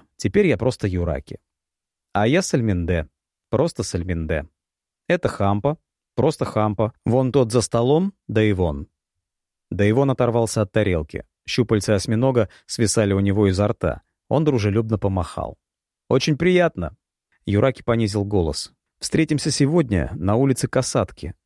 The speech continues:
Синее небо с сильной руки. Девять, по слабой стороне и дальше до самого конца".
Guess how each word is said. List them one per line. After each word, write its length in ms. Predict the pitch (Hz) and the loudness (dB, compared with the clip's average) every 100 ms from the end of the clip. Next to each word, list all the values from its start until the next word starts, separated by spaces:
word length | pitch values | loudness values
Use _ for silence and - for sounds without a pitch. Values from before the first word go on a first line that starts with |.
| _ | _
Синее 380 | - - 127 131 | -4 2 4 4
небо 220 | 131 135 | 4 2
с 80 | 117 | 0
сильной 340 | - 127 123 117 | 0 0 2 2
руки. 420 | 113 - 71 - _ _ 98 | 0 -4 -8 -8 _ _ -4
Девять, 560 | 98 95 90 - - _ _ | 2 2 2 -4 -16 _ _
по 80 | 98 | -6
слабой 320 | - 107 95 | -2 -2 -2
стороне 480 | - 92 90 110 175 _ | -2 0 0 0 -2 _
и 80 | 113 | -4
дальше 420 | 95 110 165 - | 0 0 -2 -2
до 80 | 90 | -4
самого 380 | 78 101 107 90 | -2 -2 -2 -4
конца". 500 | 82 71 - 50 | -4 -6 -8 -10